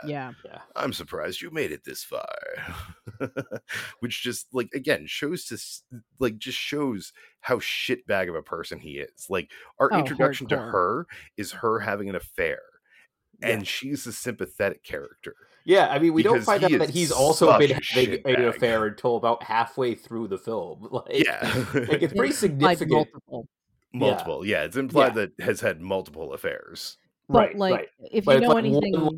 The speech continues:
Speaker 2: line about forty minutes into the film. <laughs>
Speaker 3: Yeah.
Speaker 1: Yeah, but he, uh, the, it's heavily implied, which,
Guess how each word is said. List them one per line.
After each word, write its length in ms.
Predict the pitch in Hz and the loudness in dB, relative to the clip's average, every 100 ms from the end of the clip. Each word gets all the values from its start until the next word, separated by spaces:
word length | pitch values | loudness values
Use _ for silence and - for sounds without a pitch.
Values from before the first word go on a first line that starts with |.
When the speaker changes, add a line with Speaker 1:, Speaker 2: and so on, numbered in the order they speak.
| - | -2
Speaker 2:
line 160 | 135 123 | 0 4
about 440 | 120 117 - _ _ - - - | 6 4 2 _ _ -20 -20 -6
forty 300 | 123 123 127 | 0 2 2
minutes 300 | 123 120 117 | 0 0 -2
into 160 | 120 - | -4 -4
the 100 | 120 | -2
film. 400 | 120 117 143 135 | 2 2 2 0
<laughs> 40 | 202 - - - - - - | 0 0 -2 -4 -4 -6 -8
Speaker 3:
Yeah. 260 | - 180 196 | -2 0 0
Speaker 1:
Yeah, 180 | 202 214 | -2 -4
but 140 | 196 - 220 - | -4 -8 -12 -8
he, 220 | 254 302 | -2 -2
uh, 200 | - 262 208 - | -2 -6 -6 -8
the, 320 | 233 247 233 220 | -4 -4 -4 -6
it's 320 | 185 220 208 - | -4 -2 -4 -6
heavily 640 | - 285 320 277 233 196 | -4 -2 0 -2 -2 -4
implied, 680 | 208 190 180 175 160 156 156 | -6 -6 -2 0 0 -2 -6
which, 540 | 160 156 147 - - | -6 -6 -8 -12 -20